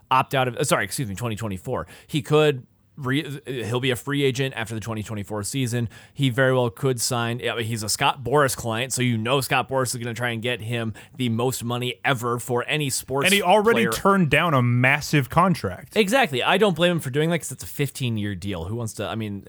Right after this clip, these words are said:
Speaker 2: Oh, yeah.
Speaker 1: that would take
Speaker 2: Yeah.
Speaker 1: it basically
Speaker 2: But that's,
Speaker 1: to
Speaker 2: that's the
Speaker 1: career.
Speaker 2: thing
Speaker 1: But
Speaker 2: is that it's unpredictable. And the, I love the way that they've done this. The, the Padres,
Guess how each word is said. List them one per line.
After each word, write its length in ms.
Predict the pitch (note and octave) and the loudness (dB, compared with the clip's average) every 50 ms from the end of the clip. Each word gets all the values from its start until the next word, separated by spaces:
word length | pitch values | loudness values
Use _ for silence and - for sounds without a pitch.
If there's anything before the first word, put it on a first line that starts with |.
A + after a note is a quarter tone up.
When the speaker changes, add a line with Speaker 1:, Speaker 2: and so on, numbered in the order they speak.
| - - | -6 2
Speaker 2:
Oh, 140 | F3+ D3 C3 C3 - | 4 4 4 2 0
yeah. 140 | - D3 A2 | -2 0 2
Speaker 1:
that 100 | C#3+ D3+ | 4 4
would 140 | D3+ C#3+ C3 | 4 4 4
take 120 | - D#3+ - | 4 4 4
Speaker 2:
Yeah. 60 | - | 4
Speaker 1:
it 200 | - D3 C3+ A#2+ | 2 -4 -10 -2
basically 360 | - F3+ F3+ D#3+ - D3+ - - | 2 2 4 4 6 6 6 6
Speaker 2:
But 60 | - | 6
that's, 220 | B3 A#3 A#3 C#3+ C#3 | 4 2 2 2 0
Speaker 1:
to 80 | C#3 C3+ | 2 4
Speaker 2:
that's 240 | - - - A3 - | 6 6 6 6 6
the 60 | G#3 | 6
Speaker 1:
career. 100 | E3+ - | 6 6
Speaker 2:
thing 100 | D#4 D4 | 6 6
Speaker 1:
But 140 | - - C3+ | 6 6 4
Speaker 2:
is 120 | C3+ - | 2 2
that 120 | - F3+ F3 | 2 2 2
it's 280 | F3+ F3 - - - - - _ _ | 2 0 -4 -10 -14 -18 -20 _ _
unpredictable. 800 | - G3 G#3+ G3+ G3 G#3 G3 B3+ C#4 - - G3 C3+ C3 A2 - - | 2 2 2 4 2 2 2 2 0 2 0 0 0 0 -4 -2 0
And 360 | G#3 G#3+ G#3+ G3 F#3+ E3 - - - - _ _ _ _ - _ _ _ _ | 2 2 2 2 -2 -6 -8 -14 -20 -20 _ _ _ _ -20 _ _ _ _
the, 260 | - D3+ G3 F3+ - - _ _ _ _ _ _ _ _ _ _ _ - | 0 2 2 2 2 -6 _ _ _ _ _ _ _ _ _ _ _ 2
I 180 | F3 E3+ F3+ | 2 4 4
love 520 | E3 D#3+ D3+ C#3 C#3 C#3+ F#3 A3+ A3 G#3 G3 | 2 0 0 2 4 6 6 4 2 0 2
the 140 | A3 G3+ | 2 4
way 260 | F3 D#3 E3 F3 F#3+ F#3 | 4 4 4 4 4 2
that 200 | - E3+ - - | 0 -2 0 2
they've 220 | D#3+ D3 C3+ B2+ | 2 2 2 2
done 280 | - D#3+ F#3 G#3+ F#3+ A#2+ | 2 4 4 4 2 0
this. 280 | G2+ - - - - - | -2 -6 -10 -14 -6 0
The, 160 | - D#3 D3 D3+ | 0 0 0 0
the 220 | D#3+ D3 C#3+ C#3+ | -2 -2 0 0
Padres, 840 | C3+ - - D#3+ A#3 B3+ - A3 G#3+ G#3 F#3+ F3+ F3 - - - | 0 0 2 2 4 4 4 2 2 4 4 2 0 0 -6 -12